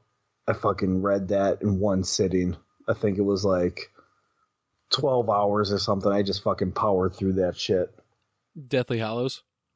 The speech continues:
Speaker 1: Yeah, I had to know what
Speaker 2: Oh,
Speaker 1: was
Speaker 2: yeah.
Speaker 1: happening. <laughs> I had to, I had to know the end.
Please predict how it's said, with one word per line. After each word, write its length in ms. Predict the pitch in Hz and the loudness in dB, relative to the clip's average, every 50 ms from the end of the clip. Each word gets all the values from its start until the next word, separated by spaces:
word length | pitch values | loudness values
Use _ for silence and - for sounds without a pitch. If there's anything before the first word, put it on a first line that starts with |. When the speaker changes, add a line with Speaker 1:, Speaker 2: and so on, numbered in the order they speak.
| _ | _
Speaker 1:
Yeah, 180 | 127 120 110 101 | -2 0 2 2
I 120 | 98 101 | 2 2
had 240 | 101 110 104 95 90 | 2 2 2 0 0
to 100 | - 107 | 0 0
know 220 | 95 98 98 98 95 | 2 2 2 4 4
what 180 | 92 95 87 | 4 2 2
Speaker 2:
Oh, 20 | 90 | 2
Speaker 1:
was 100 | 92 - | 2 0
Speaker 2:
yeah. 60 | 98 85 | 2 2
Speaker 1:
happening. 400 | 87 87 - 98 92 - - 92 _ _ _ _ _ _ _ _ - | 2 0 0 -2 -4 -4 -12 -20 _ _ _ _ _ _ _ _ -20
<laughs> 460 | _ _ _ _ _ _ _ _ - | _ _ _ _ _ _ _ _ -8
I 100 | - 104 - | -8 -8 -2
had 300 | - 135 - - 123 113 - | -2 -2 0 0 -2 -4 -2
to, 140 | - 117 107 104 101 80 90 | -2 0 0 2 2 2 2
I 60 | 107 | 2
had 240 | 104 117 110 107 98 | 2 2 0 0 0
to 100 | 110 107 | 0 0
know 220 | 101 104 104 101 95 | 2 2 2 0 0
the 160 | 95 98 101 | 2 0 0
end. 320 | 101 98 98 98 101 95 | 0 0 0 -2 -2 -4